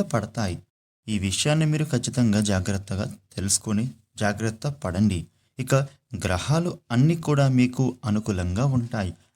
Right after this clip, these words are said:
ఆ గ్రహాలు ఏంటి అంటే గనుక వీళ్ళకు నవగ్రహాలలో మూడు గ్రహాల యొక్క ప్రభావం అనేది వీరికి ఈ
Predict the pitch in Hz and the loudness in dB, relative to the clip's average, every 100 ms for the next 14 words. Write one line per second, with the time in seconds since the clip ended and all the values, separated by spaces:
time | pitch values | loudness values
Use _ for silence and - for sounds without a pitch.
0 | 107 110 104 104 135 151 98 92 139 151 | -2 0 4 4 6 4 2 2 2 2
1 | 143 139 123 113 107 104 95 90 92 165 | 2 2 2 2 2 -2 -2 -4 -6 -8
2 | - _ _ _ _ _ _ - 202 233 | -8 _ _ _ _ _ _ -4 2 2
3 | 160 160 139 139 139 139 98 92 127 139 | 0 0 4 4 4 2 2 2 2 2
4 | 135 127 127 127 123 123 - 110 107 110 | 0 2 2 0 -2 -6 -4 -4 -4 -2
5 | 117 - 101 92 85 117 135 127 - 98 | -4 -4 -4 -2 0 -2 -2 -4 -6 -2